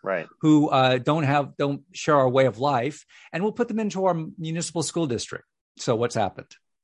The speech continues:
Speaker 2: Massive crime wave
Speaker 1: Yeah.
Speaker 2: <laughs> in the school system. So
Speaker 1: And all
Speaker 2: now
Speaker 1: the girls are getting raped.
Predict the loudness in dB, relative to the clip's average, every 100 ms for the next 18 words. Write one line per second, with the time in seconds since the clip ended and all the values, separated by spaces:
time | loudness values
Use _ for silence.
0 | _ -20 -20 _ -4 2 4 4 4 2
1 | 0 -6 -4 0 0 -2 -4 -8 _ -14
2 | -12 -8 -6 -6 -4 0 2 0 0 0
3 | 0 -4 -6 -2 0 4 4 4 2 2
4 | 0 0 0 -4 -4